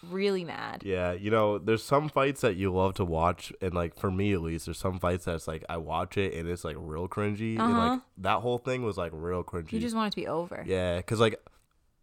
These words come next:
Speaker 2: I just hope that, like, at the, whenever the dust settled and, like, they actually apologized, like, at least Lolo was like, "Hey, this is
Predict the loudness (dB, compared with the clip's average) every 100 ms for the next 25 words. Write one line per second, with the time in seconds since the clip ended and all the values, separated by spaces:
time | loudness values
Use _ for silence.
0 | 8 8 8 4 4 4 4 -2 -8 -12
1 | -20 -20 _ -20 _ -4 0 2 0 -4
2 | -6 -6 -6 -4 -4 -6 -10 -6 -2 0
3 | -2 -2 -2 -4 -4 -4 -2 -2 -2 -2
4 | -2 -2 -4 -6 -6 -6 -4 -4 -2 -2
5 | -2 -4 -4 -4 -6 -14 -10 -10 -8 -8
6 | -8 -8 -8 -4 -2 -2 -4 -6 -6 -2
7 | -2 -2 -4